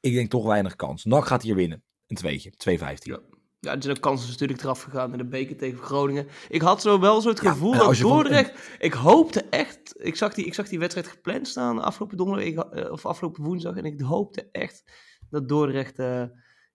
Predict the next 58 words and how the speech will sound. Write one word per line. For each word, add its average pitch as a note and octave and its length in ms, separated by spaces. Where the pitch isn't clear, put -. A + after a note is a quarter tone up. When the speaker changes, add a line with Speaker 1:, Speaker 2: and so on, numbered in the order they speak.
Speaker 2:
iets, - 360
iets E3+ 240
kon D3 260
gaan C#3+ 200
betekenen C3 420
tegen B2 220
Speaker 1:
Ja, - 80
maar A#2+ 60
Speaker 2:
Groningen, A#2 240
Speaker 1:
als G2+ 100
je A2+ 60
Speaker 2:
maar A2+ 100
Speaker 1:
iets C3 160
Speaker 2:
het - 80
Speaker 1:
tegen B2 180
Speaker 2:
was B2 140
Speaker 1:
een C#3+ 220
team D3+ 160
iets C#3+ 120
kon C#3+ 140
betekenen, C3 320
was B2 140
tegen B2+ 180
dat A#2+ 240
armoede-, B2+ 500
armoedige, A#2 460
armoedige A2 420
Groningen. F#2+ 540
Maar, F2+ 340
Speaker 2:
Ja. - 60
Speaker 1:
ehm, E2 240
ja, A#2+ 140
Speaker 2:
Niet A2 80
Speaker 1:
we G#2+ 60
Speaker 2:
gelukt. A2+ 160
Speaker 1:
moeten, G2+ 420
eh, F#2 140
stays D3+ 420
to D3 120
live C#3+ 200
another C3 240
day, C#3 240
of B2 120
hoe, B2 200
hoe, B2+ 160
hoe, A#2+ 160
hoe A#2+ 120
het, A#2 160
eh, A#2 140
hoe G#2+ 120
het B2 80
Engelse A2 240
spreekwoord G#2 340
ook G2 80
gaat. G2 300
Ehm, A#2+ 260
Speaker 2:
<laughs> G#2+ 100
Speaker 1:
dan, E3 380